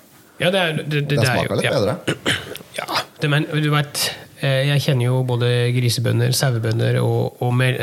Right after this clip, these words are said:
Speaker 1: de som har mjølkekyr og alt mulig. Og jeg har enda ikke vært en plass der hvor jeg ser at, eh, det er som du sier da, eh,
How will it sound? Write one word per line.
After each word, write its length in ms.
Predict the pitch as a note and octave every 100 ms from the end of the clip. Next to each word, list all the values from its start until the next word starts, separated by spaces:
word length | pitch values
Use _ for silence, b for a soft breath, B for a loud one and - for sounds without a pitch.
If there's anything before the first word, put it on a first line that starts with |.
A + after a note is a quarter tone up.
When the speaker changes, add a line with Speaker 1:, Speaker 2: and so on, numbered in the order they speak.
| B2+
Speaker 1:
de 80 | B2
som 160 | B2+ A#2
har 140 | A#2
mjølkekyr 960 | B2 A#2+ A#2+ - B2 A2+ A2+ B2+ B2+ C3+
og 160 | B2+ B2+
alt 160 | A2+ C#3
mulig. 220 | C3 D#3 - B B B B B B B B
Og 80 | D#3
jeg 60 | C#3+
har 80 |
enda 220 | D3+ C#3+ D3
ikke 100 | D3
vært 140 | C3
en 80 | C3+
plass 200 | C3+ B2
der 80 | B2+
hvor 80 | B2+
jeg 80 | C3
ser 100 | C3 B2
at, 200 | A#2+ C3+
eh, 220 | B2 B2
det 80 | B2+
er 80 | C3+
som 100 | C#3+
du 60 | C#3
sier 280 | C3 A#2+ B2+
da, 60 | - - -
eh, 640 | C3+ B2 B2 B2 B2 -